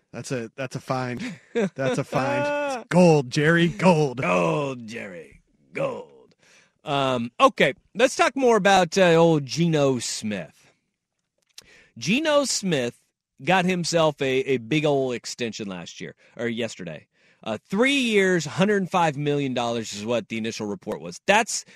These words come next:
Speaker 2: that initial report is why anybody that's freaking out about, you know, what Daniel Jones just got and saying he's got forty million dollars a year, wrong.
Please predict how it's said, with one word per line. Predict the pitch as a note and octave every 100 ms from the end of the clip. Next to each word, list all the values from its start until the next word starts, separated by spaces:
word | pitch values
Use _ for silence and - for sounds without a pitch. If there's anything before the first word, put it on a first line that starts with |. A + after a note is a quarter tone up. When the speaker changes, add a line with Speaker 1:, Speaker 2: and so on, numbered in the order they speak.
| _
Speaker 2:
that | C3 F3+ C4 C4
initial | A3+ G3+ G3 A3
report | F#3 C#3+ D3 D#3+ D#3
is | C3
why | D3 C#3+ C3 A#2+ _ _ _ _
anybody | - A3+ C4 A#3
that's | G3+
freaking | - G#3 F#3
out | F3 F3
about, | D#3+ D3+ C#3 C3 _ _
you | - C3+
know, | C3+
what | C3 C3+ B2+ A#2+
Daniel | C#3+ D3+ D3+ C3+
Jones | A#2+ B2+ C#3+ A#2+
just | G#2+ D3 -
got | C#3+ C#3+ D#3 -
and | C3 A#2
saying | C3+ B2
he's | A2+ G3+
got | C#4 G3+ -
forty | A3+ A3+
million | G#3+ G#3+ G3+
dollars | G3 G3 E3+
a |
year, | F#3 F#3+ G3+ - _ _ -
wrong. | F3+ G#3+ F#3 F#3+